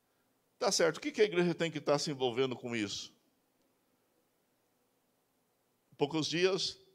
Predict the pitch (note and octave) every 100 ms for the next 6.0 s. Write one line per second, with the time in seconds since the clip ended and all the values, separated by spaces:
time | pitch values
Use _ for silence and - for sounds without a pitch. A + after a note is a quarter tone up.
0 | _ _ A#2 C#3+ A#2+ C#3+ C#3+ B2 - A#2
1 | C3+ C#3+ A2+ - - A#2+ A#2 B2 B2 G2
2 | C#3 E3+ - _ _ _ _ _ _ _
3 | _ _ _ _ _ _ _ _ G2+ G#2+
4 | G2+ - A2 A2+ A#2 A2 B2+ C#3+ A#2 A#2
5 | A#2 A2 - A#2 - A#2+ - C3 D3+ E3